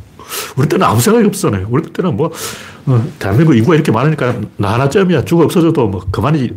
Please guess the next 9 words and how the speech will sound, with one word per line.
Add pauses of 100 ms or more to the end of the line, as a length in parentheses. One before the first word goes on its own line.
하고
탱자탱자
놀았는데 (100)
요즘
애들은 (500)
야,
장난이
아닌
거예요.